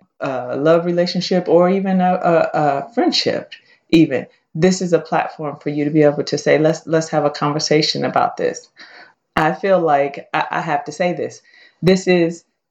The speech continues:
and can be very therapeutic, but this is not therapy. And so I don't want anyone to confuse what I'm doing here on this show as therapy, because it's not,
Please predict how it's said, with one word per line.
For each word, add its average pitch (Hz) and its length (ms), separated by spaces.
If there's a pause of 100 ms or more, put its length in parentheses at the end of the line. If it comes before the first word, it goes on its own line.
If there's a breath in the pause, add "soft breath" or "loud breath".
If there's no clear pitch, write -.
(560)
and 156 200
can 196 300
be 170 140
very 165 280
therapeutic, 202 800 (640 loud breath)
but 185 260
this 190 160
is 180 120
not 165 300
therapy. - 560 (420 loud breath)
And 165 100
so 165 120
I 165 80
don't 170 180
want 170 180
anyone 160 520
to - 140
confuse 170 640
what 165 200
I'm 160 220
doing 170 280
here 170 220
on 156 160
this 151 180
show 170 440 (320 soft breath)
as 147 200
therapy, 202 360
because 160 580 (440)
it's 190 160
not, 226 400